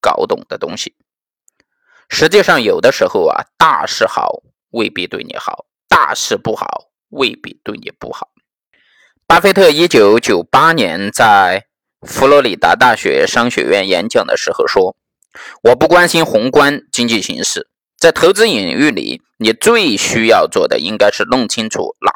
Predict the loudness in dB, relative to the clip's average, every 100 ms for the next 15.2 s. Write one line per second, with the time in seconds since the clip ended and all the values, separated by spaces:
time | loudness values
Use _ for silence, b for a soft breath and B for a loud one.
0 | -2 0 0 -2 -2 -4 -4 -6 -4 0
1 | 0 -2 -8 -6 -2 -4 -4 -12 -16 B
2 | B -4 -2 0 -2 -4 -8 -6 -6 -6
3 | -8 _ _ _ B B 2 4 6 4
4 | 2 2 0 0 2 2 2 0 0 2
5 | 2 0 -4 -2 0 0 0 -2 -2 -2
6 | 0 -2 -4 -2 -4 -4 -10 -12 _ _
7 | _ _ _ -6 -4 -8 -10 -12 -2 0
8 | 0 -2 -10 -8 -8 -8 -10 -10 -16 _
9 | _ _ _ -20 B B 2 4 4 2
10 | 2 2 2 -2 0 0 0 2 2 2
11 | 2 0 0 -4 -2 -2 -2 _ _ -6
12 | -4 0 0 2 0 0 -4 -12 _ _
13 | _ -2 0 2 0 0 -2 -4 -6 -8
14 | -6 -2 0 0 -2 -4 -4 -8 -10 -6
15 | -6